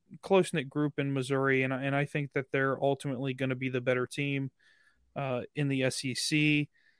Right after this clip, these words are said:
And South Carolina was down there, you know, and Kentucky was the better team to start the season than South Carolina. South Carolina turned up the heat and really, uh, kind of flip-flopped with, with Kentucky. I just, uh,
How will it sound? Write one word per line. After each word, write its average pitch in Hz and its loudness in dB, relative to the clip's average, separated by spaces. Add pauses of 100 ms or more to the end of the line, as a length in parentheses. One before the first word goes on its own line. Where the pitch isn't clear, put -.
(240)
And 135 -2
South 185 6
Carolina 170 8
was 127 2
down 131 2
there, 131 2
you 131 -2
know, 127 -2
and 135 -4
Kentucky 180 2
was 139 2
the 139 0
better 139 4
team 151 0
to 131 -2
start 147 -2
the 135 -4
season 147 -2
than 151 0
South 151 4
Carolina. 139 2 (320)
South 175 4
Carolina 165 4
turned 160 2
up 151 2
the 131 0
heat 160 -2
and 131 -4
really, 143 2
uh, 127 2 (640)
kind 185 4
of 165 0
flip-flopped 151 0
with, 139 0 (240)
with 147 -2
Kentucky. 139 -2 (420)
I 165 6
just, 185 4
uh, 156 8